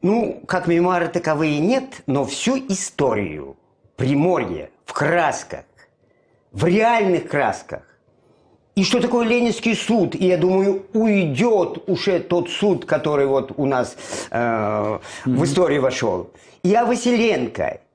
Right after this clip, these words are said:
Speaker 1: и о всех прибамбасах, которые мы наблюдаем здесь, и о политтехнологах, и о воровской власти, и самое главное, как народ и его роль в этой системе.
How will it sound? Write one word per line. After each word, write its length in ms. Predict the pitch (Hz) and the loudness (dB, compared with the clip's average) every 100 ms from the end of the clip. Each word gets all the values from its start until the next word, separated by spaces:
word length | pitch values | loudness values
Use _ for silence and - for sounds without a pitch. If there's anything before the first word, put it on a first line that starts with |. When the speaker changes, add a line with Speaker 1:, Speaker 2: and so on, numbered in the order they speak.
| _ _ | _ _
Speaker 1:
и 120 | - 190 | 0 0
о 100 | 208 | 2
всех 280 | 208 254 | 0 -2
прибамбасах, 880 | - 233 208 233 160 185 151 - 87 - | 0 0 2 0 2 0 0 -4 -8 -4
которые 480 | 165 156 196 175 151 | -2 2 2 4 4
мы 200 | 190 151 | 2 2
наблюдаем 680 | 147 139 151 175 175 160 | 2 0 2 2 2 2
здесь, 560 | 139 117 147 95 - - _ - | 0 0 0 0 -6 -18 _ -2
и 140 | 226 | 0
о 140 | 208 208 | 0 0
политтехнологах, 1120 | 214 208 208 220 - 202 185 135 107 80 - - _ _ | 0 0 -2 -4 0 2 2 2 0 -2 -4 -18 _ _
и 100 | 165 | 0
о 60 | 196 | 2
воровской 460 | 208 214 208 220 208 | 2 0 0 0 2
власти, 720 | 185 185 151 - - - - - | 2 2 0 -4 -12 -14 -12 -10
и 60 | |
самое 420 | 107 - 185 110 | -6 -4 -2 -2
главное, 640 | 92 104 92 80 78 76 - _ _ _ - _ _ - | -2 -2 -2 -2 -8 -10 -18 _ _ _ -20 _ _ -6
как 560 | 139 104 - - - _ _ | -2 -2 -6 -14 -20 _ _
народ 640 | 107 104 101 196 202 - - _ | -4 -2 0 -2 -4 -12 -20 _
и 60 | 110 | -6
его 300 | 95 90 92 | -2 -2 -2
роль 300 | 113 160 147 - | -2 -4 -6 -14
в 120 | 92 95 | -8 -6
этой 220 | 107 95 | -6 -8
системе. 600 | - - - 85 - - | -10 -18 -8 -8 -8 -16